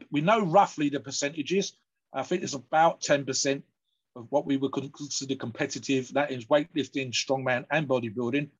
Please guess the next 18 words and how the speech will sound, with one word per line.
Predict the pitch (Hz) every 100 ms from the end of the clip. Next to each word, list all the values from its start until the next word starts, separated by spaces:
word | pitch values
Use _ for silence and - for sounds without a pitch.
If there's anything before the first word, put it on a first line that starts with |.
| _ -
of | 117
the | 127
percentage | 127 - - 117
of | 113
people | 139 131
who |
go | 131 123
to | 123
the | 110
gym. | 123 131 -
I | 180
would | 226
argue | 160 160 -
that | 143 139
in | 131
Brazil, | 131 131 135
it's | -
less. | 131 - - -